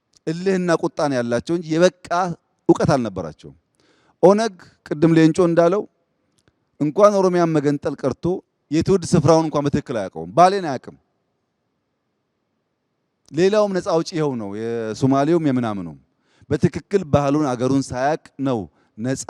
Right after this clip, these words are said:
ልውጣ ብሎ በጋራ መኖር ስንችል መከፋፈል ይሰበክ ነው ማለት ነው። ልጠቅልል ባዩም ዘመን አያውቅም። አሁን ባሌ ይጠቀለላል?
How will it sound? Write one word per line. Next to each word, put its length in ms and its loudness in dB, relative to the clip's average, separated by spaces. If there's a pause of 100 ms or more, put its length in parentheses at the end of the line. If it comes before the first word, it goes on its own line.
(140)
ልውጣ 260 -2 (160)
ብሎ 160 -4 (440)
በጋራ 520 2
መኖር 300 -4
ስንችል 420 -8 (300)
መከፋፈል 560 -2
ይሰበክ 400 -8
ነው 100 -10
ማለት 260 -12
ነው። 100 -20 (640)
ልጠቅልል 480 2
ባዩም 300 6
ዘመን 260 0
አያውቅም። 340 -8 (1900)
አሁን 300 2
ባሌ 240 2
ይጠቀለላል? 600 0